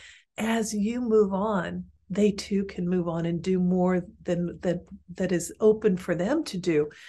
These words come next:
on the other side, work with ascended masters and all, just all sorts of wonderful things. And I think the consequence of my journey with my son and his unexpected death from a heroin overdose, because he wasn't an addict,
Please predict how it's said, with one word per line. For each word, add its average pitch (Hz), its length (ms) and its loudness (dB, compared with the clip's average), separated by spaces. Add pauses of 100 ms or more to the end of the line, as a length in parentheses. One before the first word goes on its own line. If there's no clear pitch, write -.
(140)
on 185 100 2
the 185 120 6
other 180 160 0
side, 160 440 -2
work 170 200 -2
with 175 160 -4
ascended 170 480 -4
masters 202 680 0
and 190 120 -4
all, 330 240 -2
just - 440 -10
all 294 160 -2
sorts 294 320 -4
of 190 100 0
wonderful 190 460 -2
things. 202 500 0
And 180 240 -2 (1120)
I 220 120 -4
think 302 220 0
the 220 100 2
consequence 208 880 0
of 180 120 -2
my 208 200 2
journey 202 360 2
with 165 200 -4
my 160 140 -4
son 202 340 0
and 165 140 2
his 185 280 -2
unexpected 190 800 -4
death 170 300 -6
from 175 180 -2
a 165 160 -4
heroin 247 420 0
overdose, 165 580 -6
because 185 340 -8
he 214 80 -2
wasn't 185 320 0
an 175 100 -6
addict, 208 500 -4